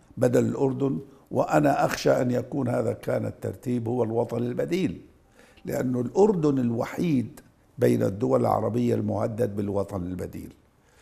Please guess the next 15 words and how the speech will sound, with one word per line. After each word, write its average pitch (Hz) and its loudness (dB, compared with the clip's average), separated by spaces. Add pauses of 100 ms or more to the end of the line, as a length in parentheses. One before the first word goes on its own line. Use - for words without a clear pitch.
(160)
سوريا 139 6
غير 151 4
مهددة. 90 -2 (920)
طبعًا 120 2 (760)
إحنا - 4
المهددين 110 2
بحجة 113 0
إنه، 101 -2 (340)
آه، 101 6
عندنا 107 2
أعداد 110 2
كبيرة 101 -2
من 90 -6
ال-، 85 -6
ال-، 90 -6